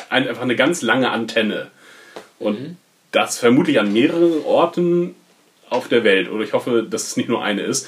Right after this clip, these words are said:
Speaker 1: Als ich das gesehen habe, dachte ich schon, dass es nicht natürlich ist, sind da Lebewesen auf jeden Fall drauf.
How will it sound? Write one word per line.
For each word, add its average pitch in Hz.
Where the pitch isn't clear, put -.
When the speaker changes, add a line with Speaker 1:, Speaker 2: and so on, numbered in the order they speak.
Speaker 1:
Als 113
ich 123
das 120
gesehen 127
habe, 123
dachte 120
ich -
schon, 110
dass 110
es 107
nicht 101
natürlich 95
ist, 85
sind 92
da 82
Lebewesen 85
auf -
jeden 90
Fall -
drauf. -